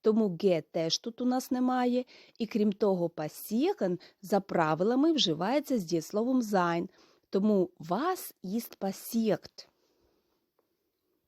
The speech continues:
Gestern habe ich Gäste gehabt.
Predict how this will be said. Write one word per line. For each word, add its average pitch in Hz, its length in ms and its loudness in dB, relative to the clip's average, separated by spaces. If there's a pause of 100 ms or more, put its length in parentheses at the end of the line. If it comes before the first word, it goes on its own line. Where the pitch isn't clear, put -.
(2750)
Gestern 185 600 2 (360)
habe 427 340 -4
ich - 340 -4
Gäste 196 480 -4
gehabt. - 680 -6